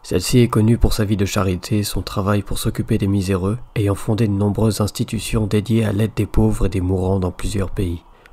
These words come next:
Malgré une reconnaissance mondiale, recevant notamment le prix Nobel de la paix, elle fut la cible de nombreuses accusations,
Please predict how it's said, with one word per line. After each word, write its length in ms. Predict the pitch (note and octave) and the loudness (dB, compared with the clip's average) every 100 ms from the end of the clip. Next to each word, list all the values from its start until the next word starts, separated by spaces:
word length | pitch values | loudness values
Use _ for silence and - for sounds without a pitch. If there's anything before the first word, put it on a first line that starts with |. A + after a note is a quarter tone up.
| - | -4
Malgré 320 | G#2+ A#2 A#2+ | -2 2 4
une 80 | G#2+ | 4
reconnaissance 640 | G2 G#2 G#2 G2 G#2+ F#2+ | 4 2 2 2 0 -2
mondiale, 540 | G2+ G2 A2+ G#2+ F#2 F#2 - | 0 0 2 2 0 -6 -6
recevant 380 | - G#2 G#2 G#2 | -4 -2 0 2
notamment 380 | G#2 G#2+ G2+ G#2+ | 2 4 4 4
le 80 | G2 | 2
prix 180 | - | 0
Nobel 320 | A2+ G#2 G#2+ F#2 | 2 4 2 2
de 100 | F#2+ | 2
la 120 | F#2 | 2
paix, 300 | - A2+ B2 - - | 2 2 0 -12 -8
elle 80 | - | -2
fut 160 | A2 C3 | 2 4
la 140 | A#2+ | 4
cible 320 | - A#2 A#2 | 2 0 2
de 100 | G2+ | 2
nombreuses 560 | F#2+ G#2 G2+ G2+ G2+ F#2 | 2 2 4 2 0 0
accusations, 560 | G2 F2+ F#2+ - G2+ | -2 -2 -2 -2 -2